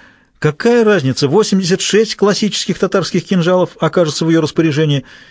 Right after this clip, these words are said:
или всего семьдесят один? Все равно те, кто успел, и так защитились, описали, ввели в научный обиход.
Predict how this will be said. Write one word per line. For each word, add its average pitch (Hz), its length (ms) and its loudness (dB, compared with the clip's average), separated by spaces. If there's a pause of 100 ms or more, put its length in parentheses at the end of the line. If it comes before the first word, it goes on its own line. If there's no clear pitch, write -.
(160)
или 160 180 4
всего 160 260 2
семьдесят 143 340 -2
один? 104 280 -4 (1000)
Все 190 220 2
равно 233 260 4
те, 226 160 -2
кто 214 200 0
успел, 196 320 0
и 147 40 -4
так 214 220 -2
защитились, 175 760 -4 (280)
описали, 196 760 -2
ввели 175 380 0
в 180 80 0
научный 160 400 0
обиход. 214 520 -2